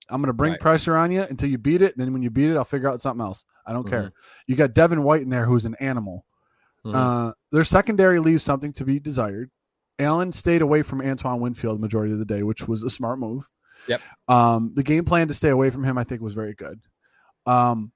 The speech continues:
Speaker 1: but you want to get the ball in the, in the overtime because you're already in that rhythm of going out there and driving the ball down the field.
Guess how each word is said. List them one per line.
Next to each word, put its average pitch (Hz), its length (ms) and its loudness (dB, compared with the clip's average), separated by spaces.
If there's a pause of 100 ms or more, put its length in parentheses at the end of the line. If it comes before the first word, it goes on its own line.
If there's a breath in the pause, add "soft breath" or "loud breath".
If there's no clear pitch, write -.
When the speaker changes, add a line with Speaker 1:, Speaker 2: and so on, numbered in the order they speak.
(160)
Speaker 1:
but 147 360 6 (840)
you 165 180 6
want 208 440 10
to 220 80 4
get 208 160 4
the 165 80 4
ball 156 520 10 (140)
in 170 220 2
the, 151 240 -2
in 170 140 -2
the 156 80 0
overtime 160 440 2
because 139 300 -6
you're 165 100 -2
already 175 260 -4
in 160 100 -8
that 151 180 -6
rhythm 139 320 -2
of 127 80 -10
going 131 260 -2
out 127 220 -8
there 123 140 -10
and 117 60 -8
driving 113 320 0
the 107 60 -4
ball 107 160 -6
down 104 160 -8
the 98 80 -6
field. - 300 -12